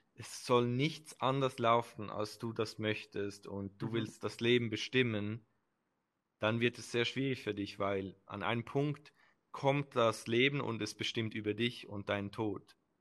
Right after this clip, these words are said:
Speaker 2: Definitiv,
Speaker 1: Und,
Speaker 2: definitiv.
Speaker 1: und dort
Speaker 2: Ich
Speaker 1: wird es schwierig.
Speaker 2: Ja, das, das, das, das sehe ich auch. Dazu sehe ich noch auch, also, ähm, oh. Ähm,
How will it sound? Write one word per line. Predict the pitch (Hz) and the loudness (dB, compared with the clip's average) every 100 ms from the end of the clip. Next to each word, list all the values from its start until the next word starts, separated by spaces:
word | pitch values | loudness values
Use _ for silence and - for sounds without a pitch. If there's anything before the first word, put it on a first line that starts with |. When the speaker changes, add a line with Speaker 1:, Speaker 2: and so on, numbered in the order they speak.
| _ _ | _ _
Speaker 2:
Definitiv, | 143 156 147 135 117 | -6 -4 -6 -8 -6
Speaker 1:
Und, | 107 | -6
Speaker 2:
definitiv. | 131 135 127 131 | -6 -8 -10 -6
Speaker 1:
und | 120 107 - - | -2 -2 -4 4
dort | 123 127 131 117 | 8 8 6 2
Speaker 2:
Ich | |
Speaker 1:
wird | 120 117 - | 2 2 0
es | 107 | -8
schwierig. | - 107 101 101 92 - - _ _ _ _ _ _ | -4 -4 -4 -4 -12 -16 -20 _ _ _ _ _ _
Speaker 2:
Ja, | 147 185 | 2 2
das, | 208 - - | 2 -4 -8
das, | 165 - - | -8 -8 -10
das, | 165 - - _ _ _ _ _ _ | -10 -10 -14 _ _ _ _ _ _
das | 147 - | -10 -4
sehe | 185 202 | 0 0
ich | - | -2
auch. | 156 165 220 226 | -2 0 0 -4
Dazu | 170 170 196 202 | -8 -4 -2 -2
sehe | 190 185 180 | 0 2 2
ich | 185 | 0
noch | 165 160 | -4 -2
auch, | 156 147 151 - _ - _ - | 0 0 -2 -6 _ -20 _ -6
also, | 139 147 - _ - _ _ _ _ - | -6 -4 -10 _ -20 _ _ _ _ -4
ähm, | 147 143 139 143 | 0 0 -2 -4
oh. | 139 - _ _ _ _ - - - _ _ _ - _ _ - | -6 -8 _ _ _ _ -20 -20 -20 _ _ _ -20 _ _ 0
Ähm, | 139 139 135 131 127 | 4 4 4 0 -4